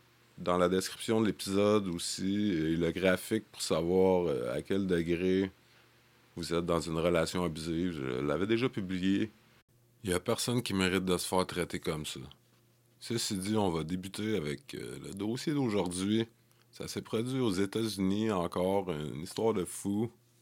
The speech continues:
qui se passe aux États-Unis pour faire changement. Euh, c'est dans une petite ville, Manassas, qui se situe dans la Virginie du Nord, avec une population d'environ trente-huit mille habitants.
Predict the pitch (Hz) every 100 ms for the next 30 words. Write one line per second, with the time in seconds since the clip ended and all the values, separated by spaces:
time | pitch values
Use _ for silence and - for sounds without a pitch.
0 | _ _ - - 127 123 120 98 98 101
1 | 98 95 104 110 - 104 110 101 95 101
2 | 110 _ _ - - - _ _ _ 87
3 | 87 85 85 - 82 90 95 98 101 110
4 | - 151 - 113 110 127 127 117 110 120
5 | 123 113 - 113 123 - - - _ _
6 | _ - - 85 - 85 - 120 107 95
7 | 87 104 110 104 113 110 92 95 90 98
8 | 104 101 - _ _ _ _ - 80 87
9 | 87 104 107 135 123 127 151 120 104 104
10 | 113 113 117 117 120 107 107 92 87 -
11 | 82